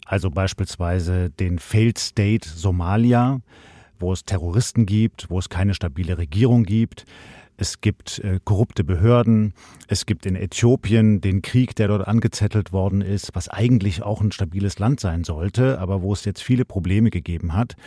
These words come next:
Es gibt, ausgelöst durch den russischen Angriffskrieg in der Ukraine, weniger Getreidelieferungen nach Ostafrika. Das merken die Menschen dort auch unmittelbar.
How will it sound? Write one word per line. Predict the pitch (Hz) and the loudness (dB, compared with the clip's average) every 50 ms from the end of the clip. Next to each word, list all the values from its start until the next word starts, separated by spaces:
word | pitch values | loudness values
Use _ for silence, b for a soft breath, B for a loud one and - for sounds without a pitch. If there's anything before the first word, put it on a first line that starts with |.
| B B B B B B B B B B B B B B _ | B B B B B B B B B B B B B B _
Es | - - - | -6 -2 0
gibt, | 135 120 - - - - | 0 -2 -2 -4 -4 0
ausgelöst | 110 123 147 170 - - 139 117 101 104 113 123 139 147 135 - - - - - - | 4 4 4 4 4 4 4 4 6 6 6 6 6 6 4 0 -4 -10 -12 -4 0
durch | 120 113 110 104 - - | 4 4 4 4 2 0
den | - 107 101 98 98 98 98 | 0 2 4 4 4 4 4
russischen | 95 85 127 - 120 101 - 107 | 4 2 2 0 0 0 0 -2
Angriffskrieg | - - 117 - - 117 - - - 117 107 - | 0 0 0 2 2 2 0 2 0 -2 0 0
in | 98 | 0
der | 95 101 98 | -2 -2 -2
Ukraine, | 95 - - 101 - 98 110 117 127 117 90 85 87 | -2 -2 -4 -4 0 2 4 4 4 4 2 2 2
weniger | 104 120 143 160 160 113 117 107 | 4 6 6 6 6 4 4 2
Getreidelieferungen | 78 101 - - - - 90 90 95 110 131 127 120 139 139 - 139 123 101 113 123 139 147 143 | 2 0 -4 -4 -8 -8 -4 -2 0 0 0 0 0 -2 -2 -2 -2 0 2 2 2 2 2 2
nach | 113 98 101 - | 2 2 2 0
Ostafrika. | - - 110 98 - - - 92 90 - - 117 107 - - 113 120 131 143 127 | -2 -4 -4 -4 -4 -6 -8 -8 -8 -4 -4 -4 -4 -2 -2 -2 -2 -2 -2 -4
Das | - 95 - | -4 -4 -2
merken | - 95 90 92 - 104 98 | 0 0 -2 0 -2 -2 -2
die | 87 95 | 0 0
Menschen | 90 90 95 92 - 98 92 | 0 0 -2 -2 -2 -2 -2
dort | 87 87 - | -2 -4 -6
auch | - 92 110 - - | -6 -8 -8 -6 -4
unmittelbar. | - 95 98 98 - - 101 87 - 80 85 98 117 123 | -2 0 0 0 0 -2 -4 -4 -4 -4 -4 -4 -4 -6